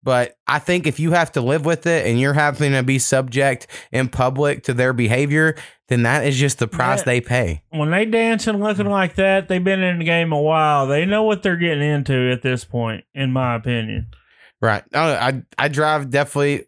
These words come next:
Speaker 1: on your side of town a lot, uh, 'cause of one of my stops over my job's over there, and, uh, you just see wild shit over there. I mean, that's
Speaker 2: It
Speaker 1: where I
Speaker 2: doesn't
Speaker 1: lock my
Speaker 2: matter
Speaker 1: car.
Speaker 2: whether, it don't matter whether it's day or night. These motherfuckers are out and about.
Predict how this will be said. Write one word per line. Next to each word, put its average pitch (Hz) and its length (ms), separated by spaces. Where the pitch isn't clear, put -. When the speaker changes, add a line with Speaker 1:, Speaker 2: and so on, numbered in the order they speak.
Speaker 1:
on 123 160
your 127 120
side 131 200
of 120 80
town 120 220
a 117 40
lot, 123 380
uh, 104 260
'cause 107 160
of 101 380
one 113 240
of 107 160
my 104 300
stops 104 480
over 104 160
my 98 160
job's 110 360
over 110 200
there, 110 240
and, 107 340
uh, 104 140
you 104 280
just 117 260
see 120 120
wild 110 320
shit 147 140
over 120 120
there. 98 100
I 101 40
mean, 127 100
that's 135 200
Speaker 2:
It - 20
Speaker 1:
where 139 80
I 135 40
Speaker 2:
doesn't 135 120
Speaker 1:
lock 131 100
my - 140
Speaker 2:
matter 240 140
Speaker 1:
car. 147 200
Speaker 2:
whether, 208 160
it 226 120
don't 247 160
matter 196 240
whether 180 240
it's 131 100
day 185 320
or 208 100
night. 190 400
These 180 220
motherfuckers 185 560
are 160 80
out 160 240
and 160 80
about. 143 420